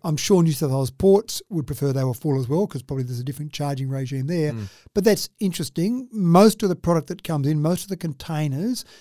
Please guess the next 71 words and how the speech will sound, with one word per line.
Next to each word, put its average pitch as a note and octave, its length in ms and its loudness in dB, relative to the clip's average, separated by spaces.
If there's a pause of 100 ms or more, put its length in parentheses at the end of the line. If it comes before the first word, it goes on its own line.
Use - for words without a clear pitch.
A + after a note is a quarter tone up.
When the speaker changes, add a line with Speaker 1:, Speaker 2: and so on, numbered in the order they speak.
(120)
Speaker 1:
that F3 160 -4
come D#3 220 0
in, E3 300 2
the D#3+ 100 -8
product E3+ 420 0
that F#3+ 180 -10
comes D3+ 240 -4
into D#3+ 160 0
Port D#3 240 -4
Botany F3+ 440 -2 (300)
is D#3 140 -2
going D#3+ 240 4
within D3 160 0
a C3+ 60 -2
fifty E3+ 200 -8
kilometre C#3 240 -2
radius. C3 540 -6
Speaker 2:
Oh, D#3+ 60 -2
is E3+ 80 -6
that B3 100 -4
Speaker 1:
So E3 80 0
Speaker 2:
right? D3+ 120 -2
Speaker 1:
it's - 80 -14
basically D#3 320 2
Speaker 2:
Okay, B2+ 120 -4
Speaker 1:
going C#3+ 140 2
Speaker 2:
around A#2 160 2
Sydney D#2+ 400 -4
and D2 200 -10
the, D#2 60 -8
the D2+ 60 -8
Speaker 1:
Sydney, G3 300 -2
Speaker 2:
main - 120 2
area. D#3 120 2
Speaker 1:
Newcastle, D3+ 340 0
Wollongong, C#3 380 0
Speaker 2:
Okay. C3+ 60 0
Speaker 1:
you'd C3+ 140 -2
probably C#3 240 -2
say C#3+ 320 -2
for C#3 140 -6
most C#3 240 -2
of D#3 60 0
those C3 100 -4
goods. E3 240 2 (340)
And G#3 140 2
even A#3+ 240 4
though F3+ 80 4
you E3+ 160 4
might E3+ 220 0
say, F#3 120 0
"Oh, G3+ 120 4
look, A3+ 120 2
some C#4 180 -2
of A#3+ 60 0
those D#3 160 2
goods C#3+ 220 0
should D3+ 180 -4
go D3 140 0
up E3 80 -4
to G3 80 -4
Newcastle E3+ 500 -2
'cause D3+ 140 -10
there's D#3+ 80 -6
people E3 240 -4
that A#3 140 -12
live F3 140 0
up D#3+ 140 -8
around D3+ 200 -4
there," E3 280 0
Speaker 2:
Mm. A#2 220 -8